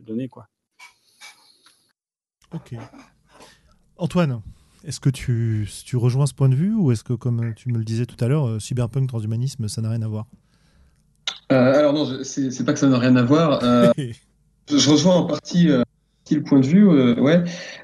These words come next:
Speaker 3: euh, de Benoît. En fait, le, pour moi, si tu veux, la question du genre, euh, euh, donc du genre de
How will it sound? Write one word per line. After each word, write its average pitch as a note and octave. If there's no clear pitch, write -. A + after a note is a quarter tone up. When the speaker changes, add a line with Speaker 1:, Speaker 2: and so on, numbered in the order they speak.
Speaker 3:
euh, A#2+
de B2
Benoît. C#3
En C3+
fait, F3
le, C3
pour C#3+
moi, E3+
si -
tu C#3+
veux, E3
la D3+
question D#3
du C#3
genre, C#3
euh, A2+
euh, A2
donc G#2+
du G#2+
genre A#2
de F#2